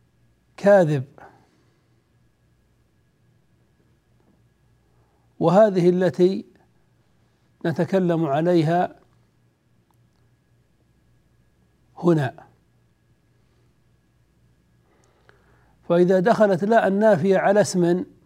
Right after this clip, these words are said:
فإنها تنفيه، تنفيه، "لا رجل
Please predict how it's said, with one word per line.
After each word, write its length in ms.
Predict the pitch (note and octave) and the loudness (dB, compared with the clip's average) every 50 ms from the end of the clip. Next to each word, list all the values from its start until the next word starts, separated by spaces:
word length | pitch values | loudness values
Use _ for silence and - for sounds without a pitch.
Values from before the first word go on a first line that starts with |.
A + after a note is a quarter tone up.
| _ _ _ _ _ _ - | _ _ _ _ _ _ -18
فإنها 480 | - F3+ F3+ F#3+ G#3+ A3+ A3+ F#3+ A3 A3 | -12 -10 -8 -6 -4 -4 -4 -2 -4 -2
تنفيه، 380 | - C#4+ C#4 F3+ - C#4 A#3 - - - _ _ _ _ _ _ _ _ _ _ _ _ _ _ _ _ _ _ _ _ _ _ _ _ _ _ _ _ | -2 -2 -2 -2 -2 -4 -4 -4 -6 -14 _ _ _ _ _ _ _ _ _ _ _ _ _ _ _ _ _ _ _ _ _ _ _ _ _ _ _ _
تنفيه، 520 | - G#3+ A3+ G#3 - A#3+ G#3+ D3 - - - _ _ - | -4 -2 -2 -2 -2 -2 -4 -4 -6 -10 -18 _ _ -8
"لا 300 | G#3 D#3+ G3 G#3 G#3 G3 | -4 0 2 2 2 2
رجل 540 | F#3+ G#3 G#3+ F#3 G#3+ A#3 A#3+ B3 B3+ - - | 2 0 0 0 0 -2 -2 -2 -6 -8 -12